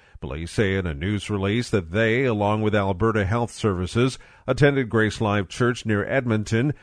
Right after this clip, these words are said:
to ensure attendance was limited to fifteen percent of capacity and that people there were practicing physical distancing. They say officers at the scene determined that the church did not comply with the restrictions,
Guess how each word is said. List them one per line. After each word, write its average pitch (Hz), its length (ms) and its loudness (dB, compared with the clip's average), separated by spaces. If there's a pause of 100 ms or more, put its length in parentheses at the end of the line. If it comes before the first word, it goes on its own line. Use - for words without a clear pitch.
(180)
to 80 120 -4
ensure 107 460 0
attendance 110 580 -2
was 107 220 0
limited 117 420 2
to 110 80 -2
fifteen 120 560 -4
percent 127 380 0
of 117 100 -6
capacity 107 800 -2 (260)
and 156 100 -8
that 139 160 2
people 120 280 0
there 120 240 4
were 120 160 4
practicing 120 640 0
physical 123 400 2
distancing. 117 760 0 (360)
They 92 260 -4
say 113 220 2
officers 104 640 0
at 104 140 0
the 95 100 -6
scene 120 260 -2
determined 131 540 0
that 107 140 -4
the 107 80 -2
church 113 360 0
did 113 140 -4
not 117 240 -2
comply 135 500 0
with 120 140 0
the 98 100 0
restrictions, 90 720 -2